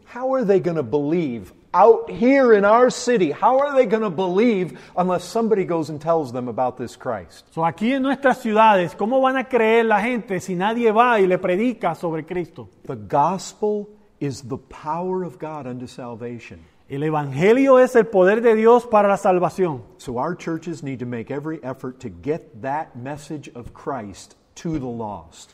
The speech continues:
Speaker 2: So, nuestras iglesias deben de hacer todo el mayor esfuerzo para llevar este mensaje del evangelio a todos los que están perdidos.
Speaker 1: Use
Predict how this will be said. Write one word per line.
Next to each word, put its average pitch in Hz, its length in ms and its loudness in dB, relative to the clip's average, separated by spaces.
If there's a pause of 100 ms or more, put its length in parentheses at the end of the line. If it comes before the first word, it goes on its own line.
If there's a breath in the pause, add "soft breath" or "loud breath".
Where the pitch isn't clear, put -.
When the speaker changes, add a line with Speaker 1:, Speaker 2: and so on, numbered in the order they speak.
(120)
Speaker 2:
So, 151 160 -12
nuestras 220 500 -2
iglesias 247 560 2
deben 185 240 0
de 202 80 0
hacer 165 380 -4
todo 233 480 2
el 196 100 -2
mayor 180 340 2
esfuerzo 208 600 0 (240 loud breath)
para 175 180 -2
llevar 170 420 0
este 247 340 -2
mensaje 226 520 0
del 208 140 -4
evangelio 185 580 -4 (340 soft breath)
a 156 140 -8
todos 190 260 2
los 185 140 0
que 180 80 -10
están 160 220 -8
perdidos. 143 420 -8 (140)
Speaker 1:
Use 160 440 -8